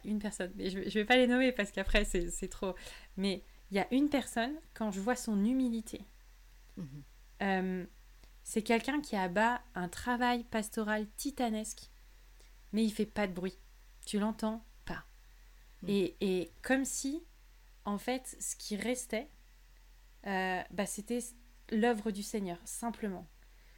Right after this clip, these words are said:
Speaker 2: Mm.
Speaker 1: Cette capacité de se mettre en retrait, euh, euh, d'être dans l'humilité,
Speaker 2: Mm.
Speaker 1: pour laisser toute la place et toute la gloire, finalement, euh,
Speaker 2: Mm.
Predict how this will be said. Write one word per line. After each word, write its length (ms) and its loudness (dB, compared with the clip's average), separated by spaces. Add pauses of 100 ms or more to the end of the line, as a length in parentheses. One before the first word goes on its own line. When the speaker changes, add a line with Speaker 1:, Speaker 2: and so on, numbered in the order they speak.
(120)
Speaker 2:
Mm. 40 -10
Speaker 1:
Cette 220 0
capacité 680 0
de 100 0
se 140 -4
mettre 240 -2
en 80 0
retrait, 460 -4 (800)
euh, 140 -6 (120)
euh, 260 -6
d'être 280 2
dans 160 2
l'humilité, 640 -2 (640)
Speaker 2:
Mm. 100 -10 (240)
Speaker 1:
pour 320 -6
laisser 640 2 (140)
toute 220 -6
la 120 4
place 340 0 (680)
et 80 -2
toute 220 -4
la 120 4
gloire, 440 -2 (180)
finalement, 480 -2 (540)
euh, 220 0
Speaker 2:
Mm. 20 -6